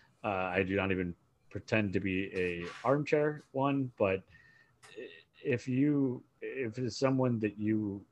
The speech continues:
refer to as your, your home, like, when you,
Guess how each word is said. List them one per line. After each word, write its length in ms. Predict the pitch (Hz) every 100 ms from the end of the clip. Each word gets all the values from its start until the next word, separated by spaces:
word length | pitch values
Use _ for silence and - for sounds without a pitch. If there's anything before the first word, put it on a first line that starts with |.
| -
refer 320 | 98 - 120
to 260 | - 120 104
as 220 | 101 92
your, 160 | 98 90
your 140 | 98
home, 460 | 92 113 117 92 87 - - _ _ _ 110
like, 320 | 95 90 - _ _ _
when 220 | 101 101
you, 200 | 101 95